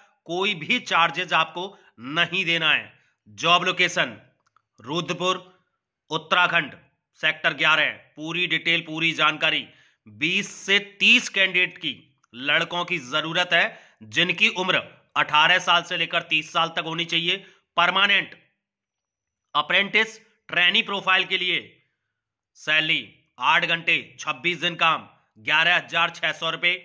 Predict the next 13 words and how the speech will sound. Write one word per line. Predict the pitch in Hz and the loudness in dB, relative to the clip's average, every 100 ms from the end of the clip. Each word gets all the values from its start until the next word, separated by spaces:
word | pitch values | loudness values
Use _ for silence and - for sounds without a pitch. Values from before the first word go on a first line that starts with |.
| _ _ _ _ | _ _ _ _
कैंटीन | 156 160 156 175 | 0 0 0 -4
की | 165 | -4
सुव-, | 160 151 | -6 -6
सुविधा | 151 - - 143 165 | -6 -10 -16 -4 0
आपको | 175 175 170 | 0 0 -4
मिलेगी। | 170 170 196 190 _ _ | -2 -2 -4 -12 _ _
जो | 110 170 196 | -10 -4 -2
भी | 208 247 | 0 2
कैंडिडेट | 208 196 196 208 - | 2 2 2 0 0
काम | 185 202 233 | 2 4 2
करना | 208 190 196 | 0 0 0
चाहते | 190 170 170 | 2 0 0
हैं, | 185 151 | -2 -2